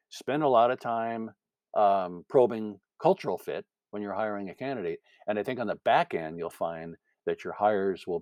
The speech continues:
be, um, uh, you know, they'll, they'll have a much higher, uh, stick rate.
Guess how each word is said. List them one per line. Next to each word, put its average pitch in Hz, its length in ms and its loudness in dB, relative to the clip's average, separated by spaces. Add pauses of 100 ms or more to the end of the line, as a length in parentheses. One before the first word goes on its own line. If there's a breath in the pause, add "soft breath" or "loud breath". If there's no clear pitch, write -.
(120)
be, 76 220 -4 (260)
um, 78 420 -4 (680)
uh, 78 460 0 (280)
you 95 100 -2
know, 80 160 4
they'll, 90 300 2 (280)
they'll 98 220 6
have 92 80 2
a 87 140 0
much 90 140 -2
higher, 85 480 -2 (120)
uh, 73 140 -10
stick - 260 -8
rate. 71 180 -6